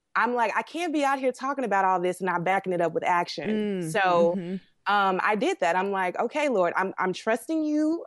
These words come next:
Speaker 1: I'm trusting you to provide. Um, I'm going to a whole nother state. You know, this is territory that I'm unfamiliar with, but
Speaker 2: Yeah.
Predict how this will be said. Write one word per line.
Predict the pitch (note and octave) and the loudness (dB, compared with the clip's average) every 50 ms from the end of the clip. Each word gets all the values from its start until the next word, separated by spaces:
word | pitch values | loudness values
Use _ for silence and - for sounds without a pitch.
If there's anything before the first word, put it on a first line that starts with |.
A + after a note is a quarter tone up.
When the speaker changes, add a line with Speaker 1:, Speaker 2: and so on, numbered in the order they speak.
| - - | -6 -4
Speaker 1:
I'm | G3 G3 | -2 -2
trusting | F#3+ - A#3 A3 G#3 - - G3+ | -2 0 0 0 0 0 0 0
you | G3 F#3 F3+ | 2 0 0
to | - - G3 | -2 -4 -4
provide. | - G#3 E3+ D3+ F3 E3+ F3 F3+ G3 G3+ G#3 G#3 G#3 G#3 - - - - - - - | 0 0 0 2 2 2 2 2 2 2 2 2 0 -2 -6 -14 -20 -20 -16 -6 -2
Um, | F3+ F3 E3+ E3+ F3 E3 | 0 2 2 2 0 0
I'm | F#3 G3+ A3+ G3+ | 0 0 0 2
going | G#3 A3 A#3 A#3 | 2 2 0 0
to | - - A3 | -2 0 0
a | F#3 | 0
whole | F3+ - G3+ A3 A3+ A#3+ B3+ | 0 2 2 4 4 4 4
nother | B3 A#3+ A#3 A3+ G#3+ | 2 0 -2 -2 -4
state. | - - - - F#3+ F3 E3 D3 - - _ _ - | -6 -6 -4 -2 0 0 0 -2 -6 -10 _ _ -6
You | F#3+ G3+ G#3+ | -4 -2 0
know, | G#3 F#3 F3+ F3 | 2 4 4 4
this | D#3+ G3+ A3 - - | 4 2 0 2 0
is | A#3 - - | -2 -2 -2
territory | - - A3 A3+ G#3+ G#3+ - - G#3 G3 F#3+ | -6 -2 0 2 2 2 2 2 2 4 4
that | F3+ F#3+ | 4 2
I'm | F#3+ F#3 G3 | 2 2 0
unfamiliar | F#3+ F#3 G3 - - F3+ F3+ F#3+ G3 G3+ G3 F3 | 0 -2 -2 -2 0 0 2 4 4 4 4 4
with, | E3+ E3+ E3 D#3+ D#3 E3 | 4 4 4 2 2 2
but | F#3 F3 F3 | 2 0 0
Speaker 2:
Yeah. | F3+ F#3 | 0 -4